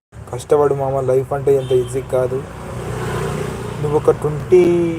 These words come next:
ట్వంటీ వన్ వచ్చినాక, డిగ్రీ అయిపోయినాక నీ బతుకు మొత్తం బస్ స్టాండ్ అవుతుంది. సంపాదించాలి, లేకుంటే మనిషి వేస్ట్, మనిషి జీవితమే వేస్ట్. ఇప్పుడు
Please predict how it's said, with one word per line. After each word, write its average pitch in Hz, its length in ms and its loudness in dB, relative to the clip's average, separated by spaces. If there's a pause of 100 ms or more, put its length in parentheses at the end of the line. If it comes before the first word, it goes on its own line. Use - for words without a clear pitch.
(120)
ట్వంటీ 156 240 2
వన్ 170 180 8
వచ్చినాక, 165 580 2 (360)
డిగ్రీ 156 300 6
అయిపోయినాక 156 460 4
నీ 143 180 0
బతుకు 139 320 0
మొత్తం 151 340 0
బస్ 131 180 4
స్టాండ్ 147 260 0
అవుతుంది. 135 320 0
సంపాదించాలి, 147 840 4 (560)
లేకుంటే 151 260 4
మనిషి 147 440 0
వేస్ట్, 160 500 6
మనిషి 156 760 0
జీవితమే 196 440 6
వేస్ట్. 156 340 4
ఇప్పుడు 127 200 -2